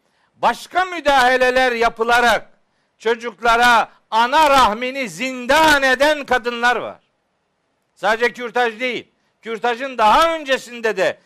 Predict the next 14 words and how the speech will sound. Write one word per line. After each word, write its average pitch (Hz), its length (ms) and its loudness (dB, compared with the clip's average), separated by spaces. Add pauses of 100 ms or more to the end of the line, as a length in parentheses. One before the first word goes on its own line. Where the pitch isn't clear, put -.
(140)
yaptırılan 233 720 -2
bir 240 100 -14
takım 220 300 -4
müdahaleler 226 760 0
var. 202 320 -2 (560)
Daha 226 440 -4 (140)
döllenmiş 247 800 -12 (180)
o 233 240 -2 (360)
ceninin 247 760 -10 (400)
döl 285 280 0
yolundan 233 680 -8 (220)
rahme 226 440 -4
gitmesini 226 640 -14
engelleyen 247 920 -6